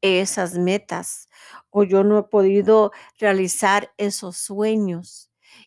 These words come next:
Y muchas veces, a la verdad, a veces yo creo que es muy fácil poder, em, eh, ¿cómo les puedo decir?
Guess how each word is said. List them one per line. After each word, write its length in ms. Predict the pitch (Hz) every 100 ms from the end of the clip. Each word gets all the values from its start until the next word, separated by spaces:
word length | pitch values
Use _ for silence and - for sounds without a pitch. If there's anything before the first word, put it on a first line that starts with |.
| -
Y 140 | 247
muchas 400 | 247 269 302 320
veces, 420 | 254 302 370 339 294
a 40 |
la 140 | 247 208
verdad, 420 | 196 190 208 285 415 _ _ _ _ _ -
a 120 | 220
veces 260 | 254 320
yo 140 | 294 294
creo 260 | 302 302 302
que 160 | 240
es 80 | 240
muy 260 | 247 277 277
fácil 540 | - 226 247 302 269
poder, 640 | 254 226 226 240 247 254 -
em, 640 | 240 226 214 202 196 180 170 _ _ _ _ _ _ _ _ _ _ _ _ _ _ _ _ _ _ _ - _ -
eh, 460 | 226 220 214 208 196
¿cómo 280 | 240 247 269
les 200 | 254 247
puedo 220 | - 240
decir? 500 | 233 226 262 240 208